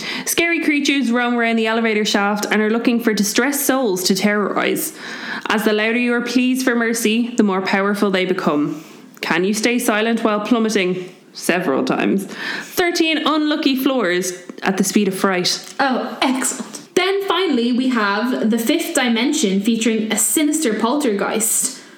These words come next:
Speaker 2: I'd just like to mention that I don't remember there being a poltergeist already as a character, so
Speaker 1: I like that they've capitalized poltergeist as well. It's just a little thing.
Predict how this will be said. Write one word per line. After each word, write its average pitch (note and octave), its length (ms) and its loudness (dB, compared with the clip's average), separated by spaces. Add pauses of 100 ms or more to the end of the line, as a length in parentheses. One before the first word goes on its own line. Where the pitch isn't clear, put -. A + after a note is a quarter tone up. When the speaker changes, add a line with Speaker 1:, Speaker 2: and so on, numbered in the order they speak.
(180)
Speaker 2:
I'd A#3 280 0
just - 200 -2
like - 280 -6
to G3 160 0
mention G3 500 0
that G#3 80 0
I G#3+ 140 0
don't A3+ 320 0
remember F4 340 0
there F3+ 160 0
being D#3 160 0
a - 60 -2
poltergeist - 640 -2
already F#3+ 340 0
as G3 140 0
a - 20 0
character, A#3 560 0
so A3 640 -2 (140)
Speaker 1:
I F#3 100 0
like F3+ 200 0
that A3 100 2
they've G3 180 0
capitalized D#3+ 560 -2
poltergeist D3+ 540 -2
as D#3+ 80 -4
well. D3+ 160 0
It's - 180 -10
just G3+ 160 -2
a - 60 0
little - 160 -2
thing. E3 280 -4